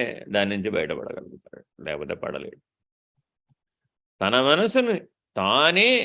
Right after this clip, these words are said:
దానిని ఒక వ్యాఘ్రంలాగా చూడాలట. మాటు నుండి దాడి చేస్తుందట పులి. ఎదురుకుండా వచ్చి పోరాడదు.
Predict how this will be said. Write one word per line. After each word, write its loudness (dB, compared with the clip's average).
దానిని 0
ఒక -4
వ్యాఘ్రంలాగా 4
చూడాలట. -8
మాటు 4
నుండి 2
దాడి 6
చేస్తుందట -4
పులి. -4
ఎదురుకుండా 0
వచ్చి 2
పోరాడదు. 0